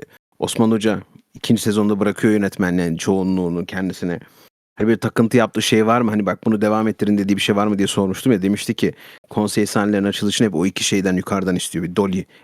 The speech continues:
efektiyle yani yukarıdan girecek şekilde. Serdar Akar da onu devam ettiriyordu.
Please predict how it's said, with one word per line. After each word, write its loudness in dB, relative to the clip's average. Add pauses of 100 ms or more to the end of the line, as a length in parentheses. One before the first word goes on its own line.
efektiyle -4
yani -6
yukarıdan -4
girecek -4
şekilde. -4 (360)
Serdar 2
Akar 2
da 4
onu 4
devam 4
ettiriyordu. 0